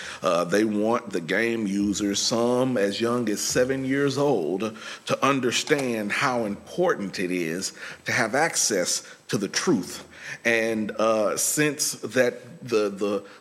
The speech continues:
the virtual library has launched, uh, in March of twenty twenty, according to an article in Fast Company, the project has reached more than twenty million people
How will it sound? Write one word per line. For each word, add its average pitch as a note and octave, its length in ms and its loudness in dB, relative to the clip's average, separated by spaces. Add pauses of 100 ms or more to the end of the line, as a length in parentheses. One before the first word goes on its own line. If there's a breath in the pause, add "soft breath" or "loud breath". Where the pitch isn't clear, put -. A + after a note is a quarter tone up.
the G#2 260 4 (320)
virtual B2+ 640 2
library B2 840 2
has G#2 260 0
launched, A2+ 720 0 (320 loud breath)
uh, G#2 320 2
in G#2 160 0
March A2 420 0
of G2+ 140 -4
twenty B2 300 -2
twenty, B2 440 -2
according A#2 480 0
to A#2 200 -2
an G2 100 0
article A#2+ 520 2
in G#2 140 -2
Fast B2+ 520 0
Company, B2+ 520 -2 (280 loud breath)
the G#2 80 0
project B2+ 680 2
has G#2 220 -2
reached A#2+ 400 -2
more A#2+ 220 2
than G2+ 200 0
twenty C#3 380 -2
million B2+ 480 2
people E2 540 -4